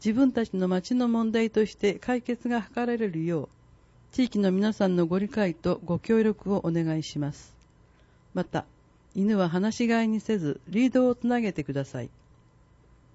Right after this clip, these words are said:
問い合わせ先、環境経済課、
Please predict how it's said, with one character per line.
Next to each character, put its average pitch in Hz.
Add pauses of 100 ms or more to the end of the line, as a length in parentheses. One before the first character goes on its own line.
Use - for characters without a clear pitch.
(260)
問 196
い 190
合 190
わ 180
せ 175
先、 - (500)
環 233
境 214
経 202
済 180
課、 -